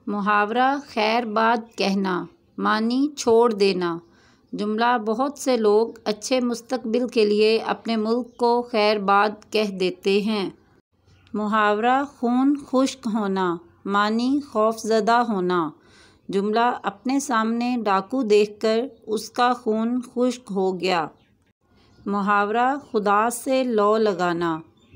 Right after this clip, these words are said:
मानी खुदा से ताल्लुक़ कायम करना। जुमला, दुनिया की मोहब्बत छोड़ दो और खुदा से लौ लगा लो। मुहावरा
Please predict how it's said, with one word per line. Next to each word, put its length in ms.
मानी 480
खुदा 460
से 340
ताल्लुक़ 580
कायम 360
करना। 500
जुमला, 380
दुनिया 440
की 160
मोहब्बत 640
छोड़ 300
दो 180
और 200
खुदा 500
से 280
लौ 300
लगा 440
लो। 340
मुहावरा 640